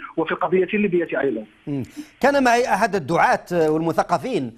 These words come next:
Speaker 2: والذي له ص-، صلة بالعمل المسلح في سوريا، آه، أستاذ عامر خطاب، وقال أنه فصائل ومجموعات مسلحة أدانت هذا الفعل وخ-، و-، و-، وصفته بالعمل ال-، الدنيء والوحشي وتبرأت منه، وقالت إن هذا التنظيم الذي يسمي نفسه بالتنظيم الدولة لا يمثل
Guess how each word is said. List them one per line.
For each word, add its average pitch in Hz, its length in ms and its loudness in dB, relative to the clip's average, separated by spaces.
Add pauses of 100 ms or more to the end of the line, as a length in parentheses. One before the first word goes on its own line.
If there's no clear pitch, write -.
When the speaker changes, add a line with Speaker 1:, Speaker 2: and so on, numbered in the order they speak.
(420)
Speaker 2:
والذي 160 340 2
له 139 260 0
ص-، - 160 -4
صلة 165 400 2
بالعمل 147 520 0
المسلح 143 360 -4
في 147 100 -4
سوريا، 190 420 0 (520)
آه، 151 580 4
أستاذ 175 220 2
عامر 170 300 2
خطاب، 220 400 -2
وقال 262 280 0
أنه 247 240 -4
فصائل 214 600 0
ومجموعات 160 600 0
مسلحة 208 580 0
أدانت 226 420 2
هذا 165 160 0
الفعل 165 420 -2 (340)
وخ-، 214 260 0
و-، 202 40 0
و-، 214 320 0
وصفته 208 420 0
بالعمل 175 420 0
ال-، 151 340 -4
الدنيء 185 580 0
والوحشي 185 580 -2 (300)
وتبرأت 277 600 0
منه، 240 280 -2 (240)
وقالت 233 360 0
إن 208 120 -2
هذا 180 220 2
التنظيم 175 440 0
الذي 175 160 2
يسمي 175 280 -2
نفسه 180 240 -2
بالتنظيم 151 420 -4
الدولة 240 320 -2
لا 294 260 4
يمثل 226 560 -2